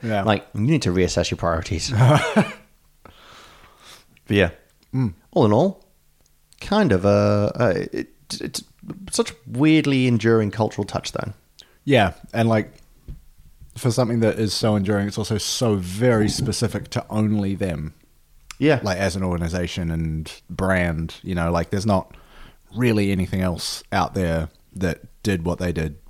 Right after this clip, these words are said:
Speaker 2: Like, we know about things like Hustler and Penthouse, but they're different and they're not.
Speaker 1: Yeah.
Speaker 2: They don't have the same, um, it doesn't feel as legitimate.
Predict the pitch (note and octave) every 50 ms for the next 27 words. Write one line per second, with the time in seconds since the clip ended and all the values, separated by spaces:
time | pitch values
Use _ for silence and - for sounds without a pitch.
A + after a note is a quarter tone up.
0 | - - - - - - F2 G2 - - - - - - - - - _ - -
1 | - - - - - - - - - - - - - - - - - - - -
2 | - - - C3 C3+ C3 - C#3 C#3+ C#3 C#3 D3 C#3 A2+ G#2+ G2+ - - A2 G2+
3 | F#2 F#2+ - - - G#2+ G2+ - - G#2 F#2+ F#2+ - - - A2 - F#2 F2+ F#2
4 | F#2+ - - - - F#2+ - - - - - - - - - - - - - -
5 | - - - - - - - - - G2+ F#2+ B2+ B2 - - F#2 - F#2+ F#2 F#2
6 | F#2+ G2+ G#2 - - - - - - - - - - - C3 G#2+ - - - -
7 | - - - - - - - - - - - - - - - A#2 A#2 C3+ C#3 A#2
8 | A#2 A#2 G2+ A2 G2 - A2 G#2 G2+ G2 G2 F#2+ F#2+ F#2 F#2 F2+ F2+ F2 F2 F2
9 | - - - - - - - - - - - - - - - - - - - -
10 | - - - - - - - - - - - - - - - - - - - -
11 | - - - - - _ - _ - - A2+ E3 E3+ E3 D3 - - - - -
12 | C#3+ C#3+ C3+ B2+ A#2+ G#2+ G2 - G#2+ F#2+ - G#2 G#2 - - C#3+ F#3 -